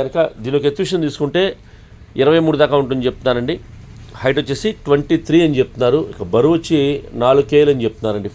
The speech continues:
ఫోర్ కేజెస్గా దీని యొక్క వెయిట్ చెప్తున్నారు. ఈ పుంజు యొక్క బరువు అండి ఇది, నాలుగు కేజీలు. ఇక వయసు విషయం తీసుకుంటే కనుక, పదహారు నెలల వయసు గల పుంజు అని చెప్తున్నారు. సిక్స్టీన్ మంత్స్గా దీని యొక్క ఏజ్ చెప్తున్నారండి. ఈ కోడి పచ్చకాకి పుంజు యొక్క ధర విషయం తీసుకుంటే కనుక,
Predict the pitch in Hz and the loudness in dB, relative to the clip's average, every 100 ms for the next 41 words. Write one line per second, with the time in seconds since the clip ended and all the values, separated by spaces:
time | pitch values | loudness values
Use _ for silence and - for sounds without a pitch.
0 | - 151 175 - 151 151 147 147 123 110 | 0 0 0 0 4 4 2 0 0 -2
1 | 110 139 - 110 - 98 110 135 151 147 | 0 0 0 -4 -2 -4 -4 -4 0 2
2 | 135 151 185 - - 110 123 127 107 104 | 2 0 -2 -6 -6 -2 0 0 0 0
3 | 120 117 131 120 120 196 - - - - | 2 0 0 0 2 2 0 -8 -20 -20
4 | - - 185 170 156 180 196 196 196 165 | -10 -4 4 4 4 0 -2 -2 0 0
5 | 160 156 147 139 185 - 131 143 156 143 | -2 0 0 0 -4 0 0 2 2 2
6 | 160 175 151 147 135 - 135 139 120 110 | 0 2 0 2 -2 -2 -6 -4 -4 -6
7 | 104 95 - - - - - - - - | -6 -8 -8 -20 -20 -20 -20 -16 -14 -10
8 | - 214 175 156 147 160 139 120 135 143 | 0 0 2 0 0 -4 -2 2 2 2
9 | 123 - 120 113 127 190 - _ _ - | 0 -2 0 0 0 -4 -6 _ _ -20
10 | - 110 - 170 220 220 160 - 165 156 | -14 -12 0 2 2 0 -4 -2 0 0
11 | 143 147 147 143 135 139 127 113 113 117 | -2 -6 -2 0 0 2 2 2 0 0
12 | 135 147 143 123 - 120 113 117 | 0 0 -4 -8 -8 -6 -4 -2